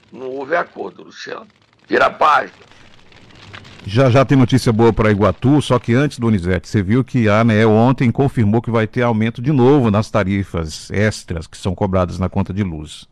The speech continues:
Speaker 1: Bandeira vermelha, bandeira, bandeira sessenta e quatro por cento, né, Luciano?
Speaker 2: Exatamente. Lê um trechinho aqui da matéria.
Speaker 1: Você tem aí a matéria?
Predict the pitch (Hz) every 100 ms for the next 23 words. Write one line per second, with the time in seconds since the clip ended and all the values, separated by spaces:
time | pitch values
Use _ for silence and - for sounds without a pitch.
0 | _ - 135 147 160 147 156 131 160 170
1 | 156 139 147 143 156 156 147 131 - -
2 | - - - - - _ _ _ _ -
3 | - - - _ _ 123 143 131 160 165
4 | 165 147 - - 123 - 202 196 196 -
5 | 175 170 _ 120 - 143 139 135 139 165
6 | - - 92 - _ - _ _ - -
7 | 85 82 90 107 101 87 85 - _ _
8 | _ _ _ _ - - - 110 120 117
9 | - 98 87 156 175 _ _ _ _ _
10 | _ 95 90 - 127 147 107 151 143 151
11 | 151 135 113 - 165 180 143